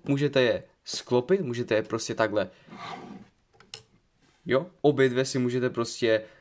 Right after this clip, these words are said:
takhle úplně dát k sobě, ať šetříte místo, což je krásné, to se mi fakt jako líbí. A když chcete lítat, tak je prostě jednoduše rozložíte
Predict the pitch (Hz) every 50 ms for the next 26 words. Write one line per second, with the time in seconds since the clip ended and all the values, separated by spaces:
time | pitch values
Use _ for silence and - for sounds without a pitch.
0 | _ _ - - 131 117 127 117 104 110 98 127 120 113 107 107 95 95 - -
1 | - - 170 160 156 160 156 156 - _ _ _ _ _ - 113 110 - - 123
2 | 117 - - 139 127 - - 123 120 117 107 120 135 135 - - 165 160 156 -
3 | - - _ _ _ - - - 135 120 110 113 101 - - - - 101 104 113
4 | 104 - - - - - - - 117 110 - 110 156 190 - _ - - 127 120
5 | - - 123 113 107 104 - - - - 117 113 110 117 110 - - 107 110 135
6 | 147 123 113 117 147 147 - - _ _ _ - - - - 113 113 113 113 113
7 | 113 113 - _ _ _ _ _ _ _ _ _ _ - - - 123 131 139 135
8 | - - - - - - - - 127 120 - 104 101 120 147 151 196 196 196 196
9 | - _ _ - 123 123 123 127 - 123 123 - - 120 113 110 117 113 113 110
10 | - 113 101 113 127 131 127 147 147 135 143 139 - - 139 135 135 -